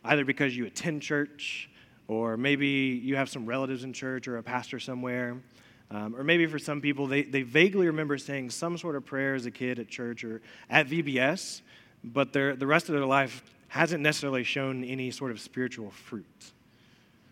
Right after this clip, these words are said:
That's the, the world that we live in culturally in this place that we call home.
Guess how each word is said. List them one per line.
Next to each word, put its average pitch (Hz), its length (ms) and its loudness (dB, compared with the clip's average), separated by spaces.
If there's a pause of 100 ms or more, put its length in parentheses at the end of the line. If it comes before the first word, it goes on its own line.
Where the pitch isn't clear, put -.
(140)
That's 131 180 -4
the, 123 320 0
the 127 100 -4
world 147 320 4
that 139 120 0
we 139 140 2
live 135 240 2
in 127 260 -2
culturally 123 640 -2
in 120 80 -4
this 117 120 -8
place 123 260 -4
that 123 100 -8
we 117 100 -4
call 107 220 -10
home. 107 340 -12